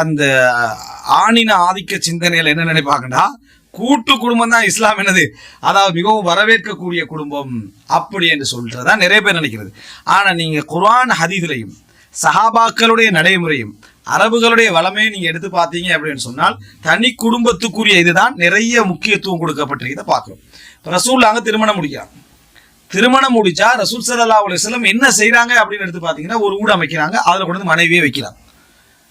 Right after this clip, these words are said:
ரசூலுல்லாஹ் கூட்டு குடும்பமான என்ன செய்யணும்? ரைட், எல்லா சஹாபாக்களோட தானே, நம்ம அங்க ஒரு நாள், எங்கே ரசூலுல்லாஹ் போறா, ஒரு நாள் அபூபக்கர் வீட்டுக்கு போவாங்க, ஒரு நாள் உமர் ரலியல்லாஹு அன்ஹு வீட்டுக்கு போவாங்க, சரியா, ஒரு நாள் இன்னொரு சஹாபி வீட்டுக்கு போவாங்க. இப்படி சஹாபாக்களோட வீடுகள் அந்த கூட்டு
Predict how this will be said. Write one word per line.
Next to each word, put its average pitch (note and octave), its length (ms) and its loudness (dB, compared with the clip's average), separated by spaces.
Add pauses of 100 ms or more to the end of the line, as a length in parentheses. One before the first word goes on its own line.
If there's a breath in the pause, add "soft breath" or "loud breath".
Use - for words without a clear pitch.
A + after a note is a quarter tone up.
(240)
ரசூலுல்லாஹ் C4 580 2
கூட்டு C#4 260 -2
குடும்பமான A3+ 440 2
என்ன F3+ 140 -2
செய்யணும்? F#3+ 300 0 (140)
ரைட், E3+ 200 0 (240)
எல்லா A3+ 140 2 (100)
சஹாபாக்களோட A3 600 0
தானே, F#3 120 2 (340)
நம்ம G#3 200 2 (240)
அங்க G3 140 -4 (180)
ஒரு E3+ 140 -2
நாள், C3+ 120 0 (360 soft breath)
எங்கே G#3+ 280 0
ரசூலுல்லாஹ் F#3 360 0
போறா, E3+ 120 2 (100)
ஒரு D#3 120 -6
நாள் D#3+ 160 0
அபூபக்கர் E3 420 -4
வீட்டுக்கு D#3 240 -8
போவாங்க, D#3+ 240 -10 (460 soft breath)
ஒரு D3 120 -10
நாள் E3 180 2
உமர் D#3+ 200 0
ரலியல்லாஹு D#3+ 240 2
அன்ஹு D#3+ 120 -4
வீட்டுக்கு D#3 260 -4
போவாங்க, D#3 240 2 (500 loud breath)
சரியா, E3+ 240 4 (380 loud breath)
ஒரு F3 140 0
நாள் F3 160 2
இன்னொரு E3 240 -6
சஹாபி E3 200 0
வீட்டுக்கு D#3+ 240 -6
போவாங்க. F3 160 -8
இப்படி A3+ 260 -2
சஹாபாக்களோட A#3 600 2
வீடுகள் G#3+ 280 -2
அந்த F#3 140 -4
கூட்டு B3 160 -6